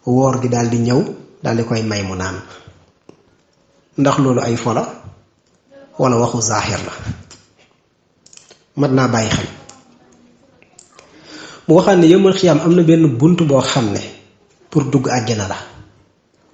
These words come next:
Woorkat yi rek a fay jaar, ñu tuddee ko baabu rayaan. Mooy bunt bi nga xam ne ñi seen put wow koŋ, ñu ngi leen fa tegal lu koy tooyal.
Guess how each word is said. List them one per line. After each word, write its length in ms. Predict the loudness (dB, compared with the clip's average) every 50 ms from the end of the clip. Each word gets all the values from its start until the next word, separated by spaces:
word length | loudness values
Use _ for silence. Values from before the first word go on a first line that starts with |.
| _
Woorkat 420 | 0 2 2 2 2 0 0 0 0
yi 60 | 0
rek 160 | 0 -2 -2
a 20 |
fay 240 | -2 -2 0 0 0 0
jaar, 200 | -2 -2 -2 -2
ñu 100 | -2 -2
tuddee 260 | 0 0 -2 -2 -2
ko 100 | -4 -4
baabu 420 | -4 -2 -2 0 0 0 0 0 -2
rayaan. 540 | -2 -2 -2 -2 -2 -2 -2 -4 -6 -10 -14 -18 -20 _ _ _ _ _ _ _ _ _ _ _ _ _ _ _ _ _ _ _ _ _ _ _ _ -4
Mooy 200 | 0 2 2 4
bunt 160 | 4 4 2 2 2
bi 80 | 2 2
nga 80 | 2 2
xam 180 | 0 0 0 2
ne 60 | 2
ñi 80 | 2 4
seen 220 | 4 4 4 2 2 0
put 120 | 0 0
wow 280 | 2 4 4 2 2 4
koŋ, 200 | 4 4 6 6 4 2 0 -4 -10 -14 -16 -18 -20 -20 -20 -20 -20 -20 -20 -20 -12 _ 4
ñu 120 | 6 8
ngi 100 | 8 8
leen 140 | 8 6 4
fa 140 | 2 0 0
tegal 260 | 0 0 2 2 2 2
lu 100 | 2 4
koy 180 | 4 2 2 2
tooyal. 360 | 2 2 2 2 0 -2 -4